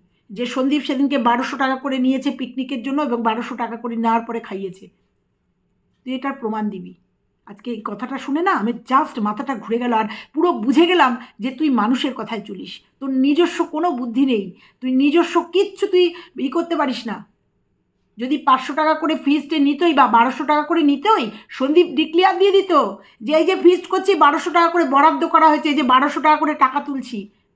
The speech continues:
বলে দিত সন্দীপ। বুঝতে পেরেছিস? এত বড় একটা মিথ্যে অ্যালিগেশন সন্দীপের নামে আনিস না। আমি সেখানে প্রেজেন্ট ছিলাম,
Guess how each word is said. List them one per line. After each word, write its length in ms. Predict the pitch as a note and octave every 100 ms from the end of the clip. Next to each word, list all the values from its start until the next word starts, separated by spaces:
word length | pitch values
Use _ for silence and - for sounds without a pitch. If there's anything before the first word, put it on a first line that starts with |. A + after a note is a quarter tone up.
| -
বলে 200 | D4 F#4+
দিত 180 | G4+ G#4
সন্দীপ। 400 | - D#4+ C4+ - - _ _ _ _ _ _ _ _ G#3+
বুঝতে 300 | C4 - E4+
পেরেছিস? 420 | F#4+ F#4+ A4+ C#4 - _ _ -
এত 220 | B3 C4+
বড় 200 | C#4+ C#4
একটা 220 | C#4+ C#4+ C4+
মিথ্যে 340 | A#3 C4 -
অ্যালিগেশন 460 | C4+ B3+ C4 B3+ B3
সন্দীপের 360 | A#3+ A#3+ B3 A#3+
নামে 180 | A#3+
আনিস 300 | A#3 A#3 B3+ -
না। 120 | A#3+ G3 - _ -
আমি 220 | G#3+ B3+
সেখানে 300 | C#4 C4 C4+
প্রেজেন্ট 480 | - A3 A3+ C4+ C#4 -
ছিলাম, 260 | A#3 G3+